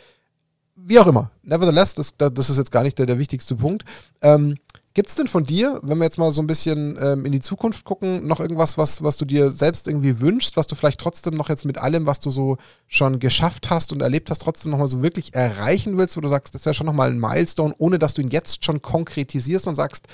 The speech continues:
da kann ich jetzt schon sagen, mach ich auf jeden Fall oder mach ich nicht, aber ich würd's trotzdem gern schaffen,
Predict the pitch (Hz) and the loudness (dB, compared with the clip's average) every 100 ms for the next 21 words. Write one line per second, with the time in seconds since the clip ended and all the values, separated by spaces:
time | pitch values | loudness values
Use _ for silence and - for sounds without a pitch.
0 | - - - _ - 135 127 131 131 - | -20 -20 -20 _ -2 0 0 -6 -12 -20
1 | - - - 151 156 151 - 151 139 143 | -20 -20 -4 -2 0 -2 -2 0 2 2
2 | 139 - 135 151 160 - - - _ - | 0 -8 -8 -6 -6 -8 -14 -20 _ -6
3 | 131 127 165 147 151 160 139 139 139 - | -4 -2 -2 0 0 2 0 -4 -6 -6
4 | 170 147 - - 156 165 - 151 - 143 | -2 -4 -4 -2 -2 -2 -4 -6 -4 -4
5 | 123 120 165 180 254 | -2 -2 -2 -4 -10